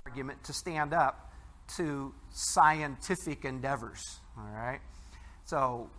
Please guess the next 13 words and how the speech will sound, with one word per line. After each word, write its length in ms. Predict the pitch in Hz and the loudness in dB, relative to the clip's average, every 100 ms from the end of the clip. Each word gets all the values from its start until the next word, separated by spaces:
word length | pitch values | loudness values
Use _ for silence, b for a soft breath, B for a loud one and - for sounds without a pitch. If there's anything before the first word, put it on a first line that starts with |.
| - | -6
we 160 | 151 202 | -2 0
know 420 | 214 247 170 147 | 8 10 12 10
the 160 | 147 160 | 4 -2
book 220 | 151 165 | -2 -2
of 80 | 151 | 0
Daniel 400 | 156 147 147 147 | 2 2 0 -2
was 260 | 143 131 | -2 -2
written 380 | 143 190 165 156 - | 0 -2 -2 -8 -6
in 200 | 185 202 | -4 -2
advance, 760 | 254 180 147 131 - - - - - | -2 -2 -4 -2 -4 -6 -8 -10 -6
two 200 | - 302 | -2 0
hundred 400 | 254 196 170 131 | 2 0 -2 -4
years 500 | 123 127 123 151 - | -4 -2 -2 -4 -8